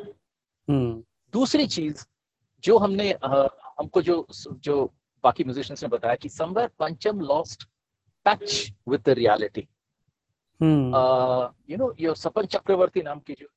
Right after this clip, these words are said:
Speaker 2: एक, अ, असिस्टेंट आ गए थे, देखिए उनके पुराने जो ट्रस्टेड म्यूजिशियंस थे,
Speaker 1: हम्म।
Speaker 2: वो कहीं साइडलाइन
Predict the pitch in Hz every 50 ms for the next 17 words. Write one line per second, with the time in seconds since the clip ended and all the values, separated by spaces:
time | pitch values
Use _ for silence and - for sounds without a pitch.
0 | _ _ 143 _ _ _ - 135 131 131 - 131 131 - 143 - - 147 135 135
1 | 123 123 123 127 113 - 151 165 202 - 269 240 - _ _ _ _ _ _ _
2 | _ _ _ _ _ _ - 175 190 180 - 240 - - - 156 143 151 185 208
3 | 185 233 - - - 160 165 - - - - 247 240 196 - - 160 147 143 147
4 | - - 151 139 - - - - _ 120 107 104 113 - _ _ _ _ _ _
5 | - 156 147 135 123 123 233 294 - - 262 220 220 240 214 - - 165 151 156
6 | 151 165 185 196 196 196 190